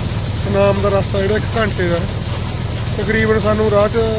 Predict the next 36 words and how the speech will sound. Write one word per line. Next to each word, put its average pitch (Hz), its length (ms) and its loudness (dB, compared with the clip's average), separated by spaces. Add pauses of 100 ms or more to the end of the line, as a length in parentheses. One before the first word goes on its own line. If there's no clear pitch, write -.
(180)
ਦੋ 196 240 0
ਘੰਟੇ 214 220 -2
ਖੜਨਾ 185 360 0
ਪਿਆ 185 180 0
ਡੇਢ। 180 220 0 (800)
ਬਹੁਤ 220 360 2
ਟਾਈਮ 196 240 2
ਲੱਗਿਆ, 190 280 0
ਰਾਤ 185 380 0
ਸਾਢੇ 190 360 -2
ਬਾਰਾਂ 208 220 0
ਵਜੇ 185 180 0
ਵਾਂਗੂ 180 340 0
ਆਏ 160 120 0
ਹਾਂ 160 180 -2
ਅਸੀਂ, - 180 -2 (880)
ਉਹ 190 160 0
ਇੱਕ 170 200 -2
ਵਾਂਗੂ 214 240 0
ਹੀ 208 40 0
ਵੱਜ 180 200 2
ਗਿਆ 170 140 0
ਸੀ। - 880 -2
ਇੰਨਾ 233 220 2
ਭਿੱਜ 254 280 -2
ਗਏ, 220 120 2
ਇੰਨੀ 220 240 0
ਜ਼ਿਆਦਾ 208 300 2
ਬਾਰਿਸ਼ 196 400 0
ਹੋਈ 190 160 0
ਆ, 202 60 0
ਇੰਨੀ 214 280 -2
ਜ਼ਿਆਦਾ 196 320 2
ਬਾਰਿਸ਼ 190 360 0
ਹੋਈ 196 100 0
ਆ, - 20 0